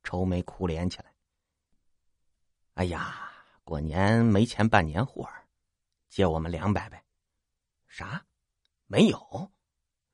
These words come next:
狗日的，一把屎一把尿把你们喂大，你跟我们说没有？”打，一打钱就出来了。拿到钱的大人乐呵呵的：“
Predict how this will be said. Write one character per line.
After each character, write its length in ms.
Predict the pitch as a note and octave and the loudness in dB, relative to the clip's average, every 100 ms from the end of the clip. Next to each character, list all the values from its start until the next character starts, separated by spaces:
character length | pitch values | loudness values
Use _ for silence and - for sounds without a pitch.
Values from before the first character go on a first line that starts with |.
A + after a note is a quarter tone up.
| _ - | _ 6
狗 280 | G3+ G#2+ C3 | 6 6 -2
日 220 | E3+ B2 | 0 -2
的， 80 | - - _ | -6 -16 _
一 200 | G#3+ F3+ | 0 2
把 180 | A#2 F3+ | 4 4
屎 140 | - | 4
一 160 | G3+ G3+ | 0 -2
把 120 | - | 2
尿 180 | F#3+ C3+ | 4 4
把 120 | - | 2
你 60 | E3 | 0
们 140 | B2+ | 0
喂 120 | F3+ | 0
大， 200 | - - | 0 -2
你 100 | A#2+ G2 | -4 0
跟 120 | A3 | 4
我 120 | F#3+ | 4
们 120 | E3+ | 4
说 120 | G#3+ B3 | 0 2
没 200 | A3 C#4 | 2 2
有？” 360 | - G3+ - _ _ _ _ _ _ _ _ _ _ _ _ _ | 2 0 0 _ _ _ _ _ _ _ _ _ _ _ _ _
打， 260 | - G#2+ - _ _ _ _ _ _ _ _ _ _ | 0 0 -2 _ _ _ _ _ _ _ _ _ _
一 200 | C#3 G2+ | 0 0
打 280 | - - - | -2 -12 -10
钱 240 | - F#2+ | -4 0
就 100 | G2 | 2
出 240 | F2 - D#2 | 0 -4 -8
来 160 | - - | -8 -14
了。 60 | _ _ _ _ _ _ _ _ _ _ _ | _ _ _ _ _ _ _ _ _ _ _
拿 280 | E2 F2 F#2 | -6 -2 0
到 180 | D#2+ | 0
钱 300 | - - F2+ | -4 -12 -6
的 80 | E2+ | -6
大 180 | - - | -6 -8
人 180 | E2+ F2 | -8 2
乐 160 | A2+ - | 4 4
呵 200 | - D#2+ | -4 -12
呵 200 | D#2 D#2 | -8 -8
的：“ 120 | - | -10